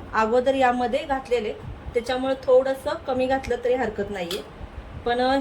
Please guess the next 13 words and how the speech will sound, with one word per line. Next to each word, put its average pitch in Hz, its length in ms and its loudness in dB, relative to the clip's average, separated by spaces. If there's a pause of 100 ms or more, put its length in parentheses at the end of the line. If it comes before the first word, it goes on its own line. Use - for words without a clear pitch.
हे 277 240 2
स्नॅक्स 277 460 -2
आहे 269 120 4
ना 233 180 -2
मी 240 220 0
प्रवासासाठी 247 680 0
नेणार 254 280 0
आहे 214 120 0 (440)
म्हणून 254 320 4
थोडेसे 269 460 2
चटपटीत 262 760 0
बनवणार 190 380 0
आहे. 160 120 -8